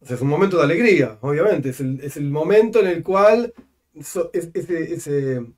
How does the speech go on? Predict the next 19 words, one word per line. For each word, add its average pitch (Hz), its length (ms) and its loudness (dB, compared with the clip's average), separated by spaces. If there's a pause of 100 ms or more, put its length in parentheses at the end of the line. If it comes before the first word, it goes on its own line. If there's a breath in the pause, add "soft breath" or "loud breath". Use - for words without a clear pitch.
evento, 185 560 4
digamos, 208 400 4
sostiene 220 460 -2
a 175 100 0
toda 202 180 2
la 156 120 4
creación. 143 500 -2 (760)
Ese 139 220 -14
pacto 185 360 -6
sostiene 131 300 -6
a 135 40 -6
toda 147 160 -4
la 131 100 -2
creación, 165 320 0
es 135 60 -8
un 143 60 -4
día 147 120 -4
de 170 120 -2
fiesta. 208 360 -2